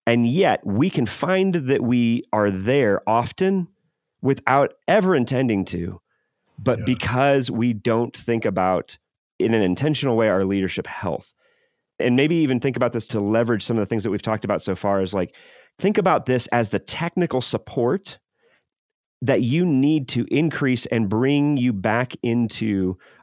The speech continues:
Speaker 1: the range of productive distress that Heifetz and Linsky talk about, to be in this area where the pruning actually does bear fruit so that you're able to receive and cooperate with the pruning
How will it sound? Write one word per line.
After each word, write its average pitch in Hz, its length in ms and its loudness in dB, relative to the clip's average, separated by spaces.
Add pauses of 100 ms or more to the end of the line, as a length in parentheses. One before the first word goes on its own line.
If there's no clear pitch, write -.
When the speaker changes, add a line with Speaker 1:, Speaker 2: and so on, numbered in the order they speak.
Speaker 1:
the 101 300 0
range 113 400 2
of 113 120 -2
productive 107 500 0
distress 98 440 0
that - 180 -4
Heifetz 92 500 -4
and 92 140 -2
Linsky 90 300 -4
talk 82 220 -4
about, 78 260 -4 (360)
to 120 120 0
be 127 260 2
in 147 80 4
this 123 220 0
area 117 300 2
where 107 200 2
the 98 120 0
pruning 104 720 0 (220)
actually 107 340 0
does 113 400 0
bear 98 240 0
fruit - 480 -4 (920)
so - 240 0
that 117 120 2
you're 123 220 2
able 123 260 4
to 110 140 -2
receive 139 480 0
and - 100 0
cooperate 110 680 2
with 95 240 -2
the 95 80 -4
pruning 92 480 -2